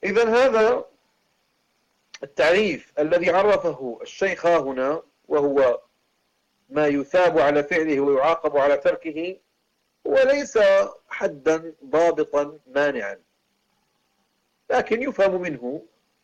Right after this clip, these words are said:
أن الواجب هو الشيء الذي إذا فعلته تأخذ الأجر على فعله، وإذا لم تفعله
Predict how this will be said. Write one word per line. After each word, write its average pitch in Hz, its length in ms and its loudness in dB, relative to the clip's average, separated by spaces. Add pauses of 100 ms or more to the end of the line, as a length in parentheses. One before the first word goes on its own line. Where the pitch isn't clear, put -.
(320)
أن 175 200 -2
الواجب 147 640 0
هو 135 200 -8
الشيء 120 560 -6
الذي 123 440 -6
إذا 107 220 -8
فعلته 110 680 -8
تأخذ 113 340 -6
الأجر 107 360 -6
على 135 280 -4
فعله، 160 520 -6 (580)
وإذا 117 400 -4
لم 165 240 -2
تفعله 165 640 -4